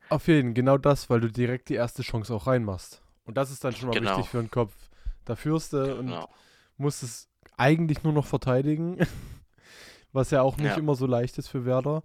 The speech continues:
Speaker 1: Aber so ins Spiel reinzukommen, glaub ich, war schon mal richtig wichtig, ähm, für die Jungs. Und ich hoffe, dass sie den Schwung in den nächsten Spielen auf jeden Fall mitnehmen werden, so.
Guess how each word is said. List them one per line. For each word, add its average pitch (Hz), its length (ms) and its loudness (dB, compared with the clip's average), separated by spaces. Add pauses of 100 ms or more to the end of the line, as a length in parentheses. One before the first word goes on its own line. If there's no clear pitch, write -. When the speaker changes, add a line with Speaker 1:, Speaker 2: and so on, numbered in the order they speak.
(540)
Speaker 1:
Aber 113 560 2 (180)
so 139 240 2
ins 156 160 -2
Spiel 139 200 -2
reinzukommen, 131 720 -2
glaub 123 260 0
ich, - 160 -8
war 120 80 -4
schon 127 180 -10
mal 117 100 -6
richtig 117 360 -12
wichtig, 180 580 -8 (840)
ähm, 131 240 -2
für 147 180 -6
die 143 120 -2
Jungs. 147 320 -4
Und 143 100 -8
ich 123 160 -8
hoffe, 139 220 -6
dass 131 200 -6
sie 127 100 -6
den 120 180 -4
Schwung 156 460 2
in 131 100 2
den 123 80 2
nächsten 127 300 4
Spielen 123 320 0
auf - 140 -4
jeden 117 160 0
Fall 107 180 -2
mitnehmen 110 400 -2
werden, 98 340 -4
so. 98 240 -4